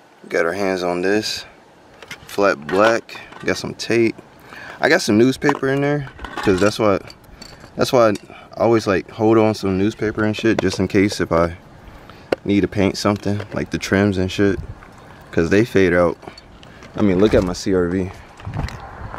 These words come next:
Jeez. Look at that. That motherfucker's fade out. But we're not gonna worry about this today. It's my brother's car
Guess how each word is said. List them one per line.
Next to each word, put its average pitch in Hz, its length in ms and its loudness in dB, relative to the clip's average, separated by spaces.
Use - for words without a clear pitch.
Jeez. 285 800 -2
Look - 120 -4
at 113 100 2
that. - 220 0
That 85 100 -2
motherfucker's 104 520 0
fade 104 420 2
out. 101 380 0
But 107 240 4
we're 135 100 4
not 156 140 6
gonna 139 180 4
worry 139 180 6
about 113 260 -2
this 104 160 -8
today. 95 400 -4
It's - 160 -8
my 95 140 -2
brother's 92 300 0
car 98 540 2